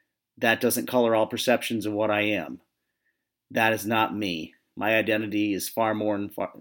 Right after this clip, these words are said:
has far more depth than that. So it's restructuring that thinking, self, world, and future. And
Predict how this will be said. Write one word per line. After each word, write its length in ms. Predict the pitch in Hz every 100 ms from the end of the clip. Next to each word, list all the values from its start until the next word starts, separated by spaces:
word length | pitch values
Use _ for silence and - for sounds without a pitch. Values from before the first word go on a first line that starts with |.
| -
has 220 | 107 101 98 -
far 140 | 104
more 160 | 107 98
depth 380 | 101 113 - -
than 160 | 95
that. 300 | 87 76 - _ - - _ -
So 300 | - 113 107
it's 220 | 104 -
restructuring 1200 | 107 131 160 - - 143 135 135 127 120 113 -
that 260 | 110 117 -
thinking, 380 | 117 101 67 -
self, 640 | - - 127 127 123 - _ _ _ _
world, 540 | 98 110 113 110 107 - _
and 180 | - 101
future. 480 | 117 113 104 82 73 _ - - -
And 540 | 104 104 101 101 101